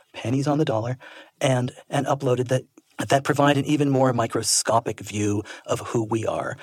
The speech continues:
So this could include online purchases. This could include social media likes.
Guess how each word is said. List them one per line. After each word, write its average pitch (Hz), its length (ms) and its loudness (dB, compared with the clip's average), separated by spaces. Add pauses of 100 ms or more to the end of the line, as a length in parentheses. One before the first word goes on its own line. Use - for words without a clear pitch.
(100)
So - 180 0
this 127 180 0
could 123 180 -2
include 120 340 0 (100)
online 110 440 0
purchases. - 600 -8 (240)
This 120 160 0
could 123 160 -2
include 117 380 -2
social 117 400 -2
media 104 400 -4
likes. 82 440 -8